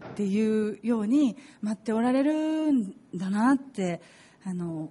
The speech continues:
思ったんですね。そして娘が治っただけではなくて、この異邦人の女性なんですけども、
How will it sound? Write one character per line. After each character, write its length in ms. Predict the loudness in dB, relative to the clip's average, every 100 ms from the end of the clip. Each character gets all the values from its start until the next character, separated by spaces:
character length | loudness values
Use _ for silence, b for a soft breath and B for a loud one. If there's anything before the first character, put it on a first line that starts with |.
| -6
思 200 | -6 -6
っ 20 |
た 120 | -8
ん 80 | -12
で 100 | -12
す 140 | -12
ね。 180 | -12 -12 b b b
そ 120 | -16
し 140 | -14 -6
て 340 | -2 -2 -4 -10 b b -4
娘 380 | -4 0 0 2
が 300 | 0 -4 -6 -2
治 60 | 2 2 0
っ 40 |
た 100 | -2
だ 100 | -2
け 120 | -2
で 100 | -2
は 100 | -2
な 140 | -2 -6
く 120 | -8
て、 480 | -2 2 2 0 -6 -20 -8
こ 140 | -4
の 380 | 0 0 -2 -6 -20 _ _ -6
異 80 |
邦 240 | 0 2 2
人 200 | 0 -4
の 100 | -6
女 140 | -6
性 220 | -4 -2 -2
な 160 | -4
ん 60 | -6
で 100 | -8
す 100 | -8
け 120 | -8
ど 100 | -4
も、 360 | 0 2 2